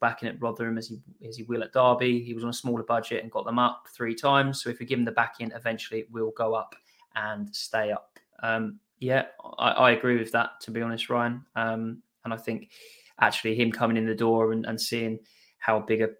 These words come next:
Derby's budget and, and how big the place is and the step up, even though the division is, is a league down. Um, you can definitely see that when he's,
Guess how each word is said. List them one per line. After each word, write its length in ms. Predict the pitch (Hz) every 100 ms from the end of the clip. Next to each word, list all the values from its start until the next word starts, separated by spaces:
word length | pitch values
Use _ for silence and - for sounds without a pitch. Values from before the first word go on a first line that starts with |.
| _ -
Derby's 360 | 117 113 110
budget 520 | 107 117 110 113 110 -
and, 400 | 110 107 107 104
and 160 | 113
how 140 | 117 110
big 260 | 113 110
the 60 | 110
place 380 | - 110 110 117
is 180 | 113
and 80 | 113
the 60 | 110
step 320 | - 113 -
up, 240 | 117 113 -
even 300 | 120 117 110
though 180 | 113 107
the 100 | 110
division 460 | 110 113 113 113
is, 220 | 110 110 - - - _
is 120 | 113
a 60 | 110
league 260 | 110 110 107
down. 380 | 113 110 110 - -
Um, 260 | 110 110 101
you 160 | 117 113
can 120 | 113
definitely 300 | 113 - -
see 220 | - 113
that 200 | 110 -
when 120 | 110
he's, 220 | 110 -